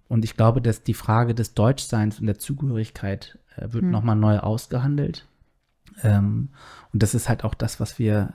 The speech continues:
Speaker 1: äh, mit Rechtsruck meinen, dass, äh, es plötzlich, äh,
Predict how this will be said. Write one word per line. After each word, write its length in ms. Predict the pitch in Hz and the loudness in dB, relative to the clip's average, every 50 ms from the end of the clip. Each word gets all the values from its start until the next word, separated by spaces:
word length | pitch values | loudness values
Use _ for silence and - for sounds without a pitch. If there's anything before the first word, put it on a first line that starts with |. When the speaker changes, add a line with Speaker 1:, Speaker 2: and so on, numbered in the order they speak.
| - - | -8 -4
Speaker 1:
äh, 60 | 117 | -2
mit 220 | 110 110 - - | -2 0 0 2
Rechtsruck 500 | - 127 135 - - - - 120 - - | 2 2 0 -2 -8 -10 -10 -10 -4 -2
meinen, 380 | - 107 98 95 98 92 98 98 | 0 2 2 0 0 -2 -4 -4
dass, 360 | - 98 - - - - - - - - - - - - - - - _ - _ | -6 -6 -8 -8 -14 -20 -20 -20 -20 -20 -20 -20 -20 -20 -20 -20 -20 _ -12 _
äh, 80 | - | -4
es 280 | - - - 104 - - | -4 -2 -2 -4 -4 -4
plötzlich, 720 | - - 120 120 - - - - 117 113 - - - 196 | 2 4 4 4 4 2 0 0 0 0 0 -4 -8 -6
äh, 360 | 165 127 120 - - - - | -4 -2 -2 -2 -2 -4 -6